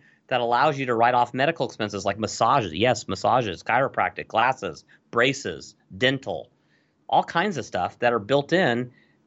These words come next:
And the, and the tax law that we're using for this is fifty-four years old. So when Obamacare came out, everyone was throwing up their hands as it was this terrible thing.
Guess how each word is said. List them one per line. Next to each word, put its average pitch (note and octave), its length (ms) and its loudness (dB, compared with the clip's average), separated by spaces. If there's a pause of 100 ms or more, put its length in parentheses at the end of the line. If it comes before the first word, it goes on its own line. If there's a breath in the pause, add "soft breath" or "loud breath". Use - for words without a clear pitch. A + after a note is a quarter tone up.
(240)
And C3 140 2
the, C#3 100 2
and C3+ 160 2
the C#3 100 4
tax D#3 360 -4
law D#3+ 140 4
that D#3 100 4
we're C#3 100 2
using D#3 300 -2
for F3 80 -6
this F#3+ 220 -4
is C3+ 180 -8
fifty-four E3 680 2
years D#3 260 2
old. F3 400 2 (580 soft breath)
So - 160 0
when D3+ 140 4
Obamacare C#3+ 800 2
came A#2+ 220 -2
out, B2 200 -2
everyone E3 380 0
was C3 160 -6
throwing D#3+ 240 -2
up D#3 80 -2
their C3 140 2
hands E3+ 300 -2
as B2 140 -2
it B2 120 2
was A#2 140 -2
this A2+ 160 -2
terrible C3+ 340 4
thing. C3 420 2